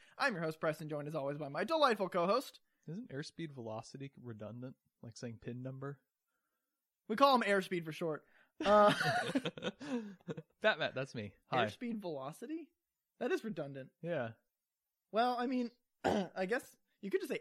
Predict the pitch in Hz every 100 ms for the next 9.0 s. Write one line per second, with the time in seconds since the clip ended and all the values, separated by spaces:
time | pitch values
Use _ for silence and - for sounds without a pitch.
0 | - 156 170 147 143 139 147 143 151 151
1 | 190 165 160 160 151 143 139 143 135 143
2 | 139 139 135 123 117 123 110 120 _ _
3 | 135 120 117 139 175 117 127 120 - 240
4 | 415 - - - - _ _ - 143 117
5 | 101 - _ 196 214 214 - 202 185 202
6 | 427 - 185 185 185 - _ _ _ _
7 | _ _ _ _ _ _ _ - 214 269
8 | 269 214 247 131 - 175 208 190 208 208